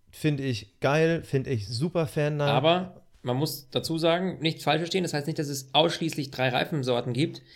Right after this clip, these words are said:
Speaker 2: Die werden nur, es gibt nur drei verschiedene Namen. Es gibt weiterhin sechs Reifensorten, aber bei jedem Rennen heißen die halt gleich.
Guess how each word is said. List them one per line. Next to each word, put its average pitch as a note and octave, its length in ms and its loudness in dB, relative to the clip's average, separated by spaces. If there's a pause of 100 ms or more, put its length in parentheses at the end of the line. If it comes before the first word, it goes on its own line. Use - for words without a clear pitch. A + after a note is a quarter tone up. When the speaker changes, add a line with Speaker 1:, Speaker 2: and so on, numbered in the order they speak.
(260)
Speaker 2:
Die C3 120 0
werden D3+ 180 4
nur, D3+ 240 0 (180)
es C3 140 -8
gibt - 140 -6
nur C#3+ 80 2
drei C3+ 180 4
verschiedene C3+ 340 -2
Namen. B2 360 0 (240)
Es - 80 -16
gibt B2 140 -4
weiterhin D3+ 380 2
sechs C3 260 0
Reifensorten, E3+ 720 0 (320)
aber C#3 160 2
bei C3 100 6
jedem D#3 260 4
Rennen C#3 300 0
heißen C#3+ 240 0
die C#3 100 2
halt C3 160 0 (200)
gleich. B2 420 0